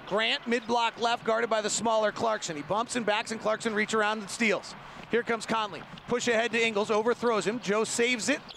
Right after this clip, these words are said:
gets both feet in bounds, and now collects the dribble. Back up top to Clarkson.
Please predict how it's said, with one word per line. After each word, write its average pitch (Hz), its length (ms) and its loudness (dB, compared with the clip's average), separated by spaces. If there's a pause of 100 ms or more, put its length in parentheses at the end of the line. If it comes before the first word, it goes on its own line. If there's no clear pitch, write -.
(300)
gets 214 180 -2
both 240 240 0
feet 254 240 2
in 233 100 0
bounds, 214 360 0
and 214 80 -2
now 220 120 2
collects 220 360 -2
the 220 80 -2
dribble. 202 280 0 (1080)
Back 151 200 -2
up 208 140 0
top 220 220 0
to 226 100 -4
Clarkson. 233 460 -2